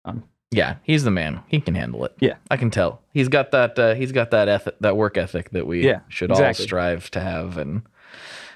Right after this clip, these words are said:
Speaker 2: and all that jazz. But yeah, man. Uh, cool. So go see a show. And, uh, oh, wait a minute. I looked at the time wrong. We got time. What am I talking about? I thought we s-,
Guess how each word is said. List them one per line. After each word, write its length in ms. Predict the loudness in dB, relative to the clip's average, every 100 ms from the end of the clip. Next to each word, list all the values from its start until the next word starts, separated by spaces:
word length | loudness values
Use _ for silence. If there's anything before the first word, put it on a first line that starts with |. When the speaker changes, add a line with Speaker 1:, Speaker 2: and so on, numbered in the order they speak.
| _
Speaker 2:
and 100 | -4
all 140 | -2 0
that 180 | -2
jazz. 380 | -2 -4 -4 -10 -14 -20 _ _ _ _ _ _ -20 -6
But 100 | 0
yeah, 160 | 2
man. 300 | 0 -2 -6 -8 _ -20 -20 -20 _ 0
Uh, 480 | 4 4 4 2 0 -8
cool. 340 | 0 2 2 0
So 200 | 0 2
go 160 | 2
see 240 | 2 2 2
a 40 |
show. 640 | 2 2 4 4 2 -2 -10 _ _ _ _ _ _ _ _ _ _ -6
And, 360 | 0 2 4
uh, 300 | 4 4 4 0 _ _ _
oh, 100 | -8
wait 180 | -4 -2
a 40 | -2
minute. 200 | -4 -10 _
I 80 | -2
looked 180 | -2 -6
at 60 |
the 60 | -4
time 240 | -2 0
wrong. 160 | -2 -4
We 100 | 0
got 200 | 0 0
time. 280 | 0 0 0
What 100 | -2
am 80 | 2
I 80 | 2
talking 300 | 2 -2 -2
about? 320 | -4 -4 -6 _
I 80 | 0
thought 180 | 2 4
we 80 |
s-, 140 | 2